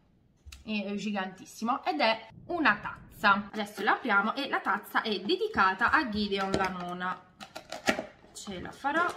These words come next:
sì. Ok,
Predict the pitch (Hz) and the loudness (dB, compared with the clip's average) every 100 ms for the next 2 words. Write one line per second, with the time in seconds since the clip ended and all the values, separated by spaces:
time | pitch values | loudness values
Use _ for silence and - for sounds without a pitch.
0 | - - 311 - 294 349 - - - - | -8 -8 -8 -6 -8 -10 -14 -20 -16 -12
1 | - - - - - _ _ - _ _ | -10 -12 -16 -18 -20 _ _ -20 _ _
2 | - - - - - - 226 220 - - | -18 -16 -16 -18 -20 -10 -8 -8 -12 -12